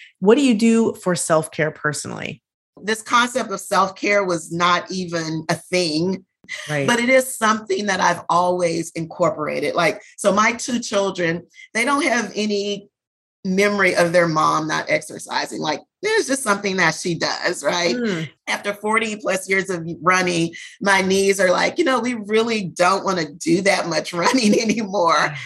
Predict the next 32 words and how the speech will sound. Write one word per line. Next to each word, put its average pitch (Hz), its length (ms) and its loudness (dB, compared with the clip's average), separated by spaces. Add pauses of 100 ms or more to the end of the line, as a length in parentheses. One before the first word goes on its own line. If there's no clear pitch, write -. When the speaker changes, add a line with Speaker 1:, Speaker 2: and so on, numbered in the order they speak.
(160)
Speaker 1:
Yeah. 147 140 -6
Speaker 2:
And 220 80 -2
so 208 200 4
now 226 480 4
I 196 320 2
am 190 260 0
three 208 200 -6
years 196 400 0
into 180 500 0
my 175 180 -2
Peloton 170 720 -2
journey. 156 640 -4
Speaker 1:
Oh, 190 80 -4
Speaker 2:
And 208 80 0
I 196 80 0
know 233 140 2
Speaker 1:
nice. 277 100 6
Speaker 2:
you've 269 140 2
had 226 180 2
Allie 226 340 6
Love 202 360 4
on, 175 400 2
Speaker 1:
Yes, 175 100 0
Speaker 2:
so 185 400 4
Speaker 1:
we 190 120 0
have. 190 180 -4
Speaker 2:
<laughs> - 840 0
Speaker 1:
That's 175 240 2
Speaker 2:
and 202 100 2
Speaker 1:
right. 185 140 0
Speaker 2:
so 233 80 2
I 220 380 6